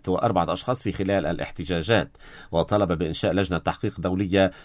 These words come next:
في انتهاكات إيران حقوق الإنسان.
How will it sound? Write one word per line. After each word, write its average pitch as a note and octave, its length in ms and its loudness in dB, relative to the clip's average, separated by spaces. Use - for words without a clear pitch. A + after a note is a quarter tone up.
في - 120 2
انتهاكات G2 560 0
إيران F2+ 420 2
حقوق - 520 -4
الإنسان. C#2 720 -4